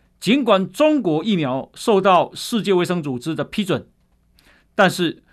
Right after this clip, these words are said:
国际到现在迟迟未能见到中国疫苗的完整数据。而外界呢，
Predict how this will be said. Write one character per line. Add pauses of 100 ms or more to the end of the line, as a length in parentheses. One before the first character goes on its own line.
(140)
国
际
到
现
在 (400)
迟
迟
未
能
见
到 (300)
中
国
疫
苗
的
完
整
数
据。 (840)
而
外
界
呢，